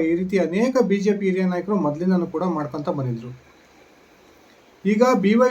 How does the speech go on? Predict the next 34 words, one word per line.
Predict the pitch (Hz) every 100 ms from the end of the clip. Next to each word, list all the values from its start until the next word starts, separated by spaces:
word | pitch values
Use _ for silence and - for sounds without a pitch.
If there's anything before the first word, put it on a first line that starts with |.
| 226
ವಿಜಯೇಂದ್ರ | 202 226 226 220
ಅವರ | 214 208
ವಿರುದ್ಧ | 214 185 220 180
ಬಂಡಾಯ | 180 214 208 190
ಎದ್ದಿದ್ದಂತಹ | 190 196 190 185 208 202
ಬಹುತೇಕ | 156 208 247 240 233 208
ನಾಯಕರನ್ನ | 202 196 196 190 233 233 - - - 143
ಬಿ | 185 196
ಎಸ್ | 180
ಯಡಿಯೂರಪ್ಪ | 160 220 220 220 202
ಮತ್ತು | 185 185 165
ಬಿ | 190
ವೈ | 190 180
ವಿಜಯೇಂದ್ರ | 180 185 196 185
ತಮ್ಮ | 160 139
ತಂತ್ರಗಾರಿಕೆಯಿಂದ | 185 226 196 185 170 170 165 220 196
ಅವ್ರನ್ನೆಲ್ಲ | 160 156 165 220 214 - - - -
ಸುಮ್ಮ | 208 220
ಮಾಡಿದ್ದಾರೆ | 202 190 180 175
ಅಂತಕ್ಕಂಥದ್ದು | 156 160 170 190 160
ನಮಗೆಲ್ಲ | 147 175 151
ಗೊತ್ತೇ | 135 139 120
ಇದೆ. | 117 117 - - - - - - - - -
ಸಿ | 214 233
ಟಿ | 233 220
ರವಿ | 226 220
ಅವರಿಗೆ | 208 202 202 151 135 - 165
ವಿಧಾನ | 208 214 208
ಪರಿಷತ್ತಿನ | 190 202 190 196 202 180
ವಿರೋಧ | 190 196 190
ಪಕ್ಷದ | 190 190 170
ನಾಯಕರನ್ನಾಗಿ | 180 185 185 180 175 160
ಮಾಡ್ತೀವಿ | 170 196 196 180
ಅಂತಕ್ಕಂಥ | 180 180